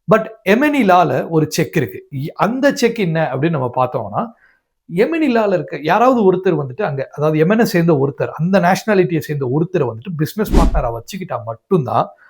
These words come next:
அங்க வந்து ஒரு பிசினஸை ஸ்டார்ட் பண்ண முடியும். ஒரு கிளினிக், இவங்க, இவங்களோட ஃபீல்ட் படி ஒரு கிளினிக்கை ஸ்டார்ட் பண்ண முடியும். So அப்படி அவங்க வந்துட்டு இந்த கிளினிக் ஸ்டார்ட் பண்றதுக்கு தேடி அவங்க தேர்ந்தெடுத்த பிசினஸ் பார்ட்னர் தான்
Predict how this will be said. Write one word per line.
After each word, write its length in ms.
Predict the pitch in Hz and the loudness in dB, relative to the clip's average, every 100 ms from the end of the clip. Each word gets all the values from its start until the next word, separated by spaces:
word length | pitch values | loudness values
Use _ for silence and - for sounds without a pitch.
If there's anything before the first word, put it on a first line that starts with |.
| - | -2
அங்க 120 | 170 160 143 | 2 4 4
வந்து 120 | 185 | 4
ஒரு 80 | 165 127 | 2 0
பிசினஸை 380 | 135 160 123 156 | -6 -8 -8 -8
ஸ்டார்ட் 240 | - 143 - | -4 -4 -4
பண்ண 120 | 117 113 | -10 -10
முடியும். 260 | 110 120 - 180 | -10 -10 -6 -4
ஒரு 100 | 156 | -4
கிளினிக், 260 | 160 143 - _ _ 208 | -4 -6 -8 _ _ -4
இவங்க, 200 | 247 208 170 - 175 | 2 4 4 0 -2
இவங்களோட 360 | 226 208 175 151 - | 2 4 4 2 0
ஃபீல்ட் 200 | 147 127 | -4 -4
படி 120 | 180 226 _ _ _ 196 | -8 -8 _ _ _ 4
ஒரு 120 | 214 196 | 4 2
கிளினிக்கை 320 | 214 220 185 - | 0 0 0 -2
ஸ்டார்ட் 240 | 123 - | -4 -4
பண்ண 120 | 113 101 | -10 -12
முடியும். 220 | 101 110 _ _ _ _ - | -14 -18 _ _ _ _ 2
So 40 | 165 170 | 2 2
அப்படி 320 | - 311 294 170 180 | 0 2 2 4 2
அவங்க 260 | 202 196 170 | 4 2 2
வந்துட்டு 240 | 160 160 226 | 0 0 -2
இந்த 160 | 180 190 190 190 | 2 2 2 2
கிளினிக் 280 | 196 214 - | 2 0 0
ஸ்டார்ட் 260 | 156 151 | 0 0
பண்றதுக்கு 420 | 131 120 113 113 156 160 | -6 -6 -6 -6 -4 0
தேடி 280 | 160 156 175 - _ _ | 2 2 -2 -8 _ _
அவங்க 300 | 135 156 185 185 | 2 2 4 2
தேர்ந்தெடுத்த 480 | 165 151 131 - 117 | 2 0 -2 -6 -6
பிசினஸ் 380 | 135 - - - | -6 -4 -4 -4
பார்ட்னர் 400 | 123 104 104 107 | -8 -8 -14 -10
தான் 120 | 117 | -8